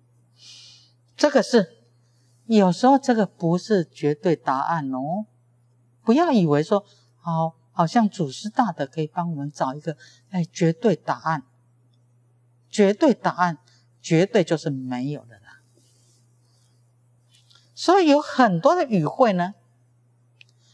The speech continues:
有很多的语汇，在禅宗里面呢，是不再找答案的，不是在找，找答案。所以有时候大家问说，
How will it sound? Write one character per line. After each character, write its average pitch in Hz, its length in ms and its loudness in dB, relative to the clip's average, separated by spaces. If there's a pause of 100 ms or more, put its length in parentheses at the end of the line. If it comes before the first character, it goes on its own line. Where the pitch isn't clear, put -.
(240)
有 214 140 2
很 180 260 0
多 185 160 2
的 190 140 0
语 147 240 -14
汇， 156 320 -6 (1040)
在 202 180 2
禅 190 440 -2
宗 285 320 0
里 202 120 2
面 147 220 -6
呢， 139 220 -10 (880)
是 - 420 -2 (680)
不 175 120 0
再 247 200 -2
找 - 300 -8 (320)
答 110 120 -8 (120)
案 135 240 -4
的， - 100 -20 (1600)
不 151 220 0
是 220 220 -6
在 165 120 2
找， 135 260 -6 (240)
找 - 320 -6
答 - 80 -20 (120)
案。 - 100 -20 (1700)
所 359 280 0
以 339 40 0
有 226 120 4
时 226 120 2
候 240 80 6
大 226 160 2
家 214 140 2
问 214 180 -2
说， 208 200 0